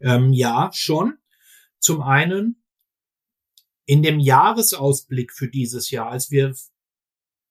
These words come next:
das Thema Inflation benannt hatten, hatte ich Studien gezeigt, in welchem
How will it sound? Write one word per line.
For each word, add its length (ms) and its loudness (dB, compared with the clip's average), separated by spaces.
das 180 2
Thema 340 0
Inflation 1300 -4
benannt 540 2
hatten, 500 -8
hatte 240 0
ich 180 0
Studien 600 0
gezeigt, 720 -2
in 300 2
welchem 760 2